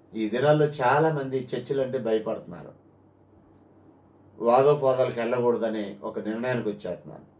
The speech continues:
వెళ్ళకూడదనేది బైబిల్ చెప్తుంది, వాదోపవాదాలు చేయాలని చేసినట్టుగా కూడా బైబిల్ చెప్తుంది.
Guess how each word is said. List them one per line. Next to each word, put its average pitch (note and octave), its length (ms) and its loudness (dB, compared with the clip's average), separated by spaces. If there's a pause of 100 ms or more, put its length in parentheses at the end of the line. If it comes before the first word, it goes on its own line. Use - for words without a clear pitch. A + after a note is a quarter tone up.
(1000)
వెళ్ళకూడదనేది D3+ 800 4
బైబిల్ C#3+ 340 4
చెప్తుంది, D3 680 0
వాదోపవాదాలు B2 840 0
చేయాలని A#2+ 420 2
చేసినట్టుగా C3 640 -4
కూడా B2 160 -6
బైబిల్ A2 360 -4
చెప్తుంది. - 400 -14